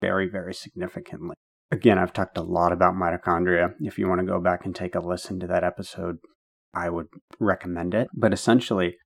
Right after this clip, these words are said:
mitochondria are powering the cell. That's what gives your cell energy to do its work, to reproduce, to develop into a new cell, to kill itself off, which is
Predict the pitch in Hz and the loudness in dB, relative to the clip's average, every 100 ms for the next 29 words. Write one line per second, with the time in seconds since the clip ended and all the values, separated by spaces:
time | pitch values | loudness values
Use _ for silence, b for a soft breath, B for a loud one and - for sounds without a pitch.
0 | - 120 120 - 120 110 101 92 90 - | 2 6 6 4 4 4 4 2 0 0
1 | 101 92 _ _ - - 113 117 113 101 | 0 -2 _ _ -10 2 6 8 8 6
2 | 92 87 - 123 101 80 95 - 156 - | 2 -2 0 4 4 4 2 0 -6 -12
3 | - 107 95 113 98 127 127 123 - 104 | -6 -4 -4 -8 0 6 6 4 -4 -6
4 | - - 101 98 101 - _ _ 120 120 | -6 2 4 4 0 -10 _ _ 2 6
5 | 117 92 92 87 - _ _ _ _ _ | 6 4 -4 -8 -10 _ _ _ _ _
6 | - 156 117 123 104 101 - 104 104 - | 4 6 8 8 6 4 -2 0 0 -2
7 | _ _ _ _ _ - 151 113 117 113 | _ _ _ _ _ 4 4 6 4 4
8 | - 98 101 85 - - - _ - 110 | 4 -2 -2 -2 -8 -20 -20 _ 4 4
9 | 98 101 95 95 _ _ - 117 - 110 | 6 6 6 4 _ _ 4 6 6 2
10 | 95 127 135 - - - - - _ _ | 6 8 6 2 -6 -6 -14 -20 _ _
11 | - - 135 131 - - - 85 - 117 | -6 0 4 4 2 0 -2 0 4 6
12 | 107 - - 110 101 | 4 0 -6 -6 -6